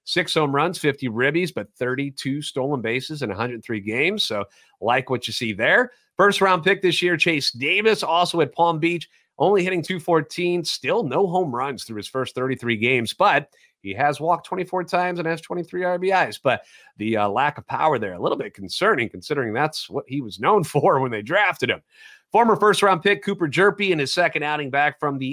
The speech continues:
injured list after missing over three months. He tossed a scoreless inning of relief on twelve pitches.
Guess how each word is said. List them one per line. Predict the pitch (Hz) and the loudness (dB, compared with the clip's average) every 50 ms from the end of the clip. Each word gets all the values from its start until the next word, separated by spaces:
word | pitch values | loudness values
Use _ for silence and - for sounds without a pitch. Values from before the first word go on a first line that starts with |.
| - - | -6 -4
injured | 175 190 175 156 170 170 | -4 -2 -2 -2 -4 -2
list | 151 151 156 160 160 - | 0 0 0 0 0 0
after | - 135 135 - 123 | -2 -2 -2 -2 -4
missing | 120 135 151 147 - 151 139 | -4 -2 -2 -2 -2 -2 0
over | 135 127 123 120 | 0 -2 -2 -6
three | - - 120 123 117 | -6 -6 -6 -6 -4
months. | 104 110 135 165 196 220 202 - - - _ _ _ _ _ _ | 0 2 4 4 4 2 -2 -6 -10 -10 _ _ _ _ _ _
He | 104 110 | -8 -4
tossed | 101 143 147 147 139 - | 0 2 2 2 2 -2
a | - | -6
scoreless | - - - 151 147 143 131 - | -4 -2 0 0 0 0 -2 -2
inning | 147 147 151 139 | -4 -4 -2 -4
of | 131 113 | -2 -4
relief | 123 117 120 139 151 151 - 139 | -4 -2 -2 -2 -2 -2 -2 -2
on | 127 120 | -4 -4
twelve | 113 - - 117 110 - _ | -6 -4 -4 -4 -4 -4 _
pitches. | - 180 185 185 - 185 185 185 170 151 147 | -4 -4 -4 -2 0 0 0 0 -2 -4 -6